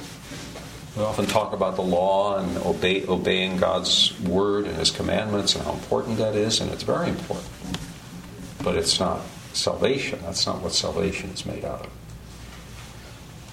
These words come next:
of. "These things write we unto you, that your joy may be full." See, the gospel is not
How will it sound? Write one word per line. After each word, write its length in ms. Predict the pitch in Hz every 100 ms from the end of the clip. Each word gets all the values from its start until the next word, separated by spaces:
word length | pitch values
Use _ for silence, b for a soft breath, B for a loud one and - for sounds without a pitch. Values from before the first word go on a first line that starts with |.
| - - - -
of. 160 | -
"These 260 | 123 156 -
things 220 | 131 117
write 280 | 120 120 104
we 140 | 113
unto 260 | 107 98 110
you, 80 | 101
that 200 | 101 -
your 140 | 104
joy 600 | 101 90 107 123 120 120 117
may 180 | 110 113
be 160 | 110
full." 540 | 110 - 123 113 92 - - - - - - - - - -
See, 180 | - 127
the 80 | 123
gospel 600 | 139 151 175 - 151 135
is 200 | 127 123
not 420 | 127 131 117 -